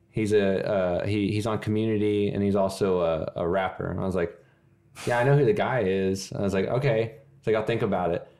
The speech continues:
And, and we went, again, I, I didn't have a lot of money at the time, so I'm pretty sure I had already, I was going to a show, like, the week before that. I don't think I just had the money.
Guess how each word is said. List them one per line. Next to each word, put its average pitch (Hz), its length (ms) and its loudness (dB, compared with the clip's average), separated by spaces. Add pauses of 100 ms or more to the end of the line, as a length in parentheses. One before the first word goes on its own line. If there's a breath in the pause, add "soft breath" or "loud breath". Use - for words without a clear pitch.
(280 loud breath)
And, 120 300 -2
and 120 160 -2
we 120 100 0
went, 135 380 2 (840)
again, 107 300 0
I, 110 240 -2
I 117 80 -4
didn't 123 140 -2
have 120 100 -2
a 107 40 -2
lot 98 140 0
of 87 80 0
money 98 180 -2
at 87 80 -4
the 87 60 -4
time, 87 260 -6
so - 100 -6
I'm 98 140 -2
pretty 139 220 0
sure 127 300 -2
I 101 100 -2
had 101 140 0
already, 90 260 0
I 101 140 -2
was 90 160 -2
going 107 220 0
to - 100 -2
a 95 40 -4
show, 98 360 -2
like, 82 180 -4
the 90 80 -2
week 95 180 -2
before 90 420 -2
that. 104 240 -2
I 95 40 -2
don't 127 140 0
think 92 100 0
I 90 80 0
just 82 160 -2
had 82 140 -6
the 73 40 -10
money. 85 380 -2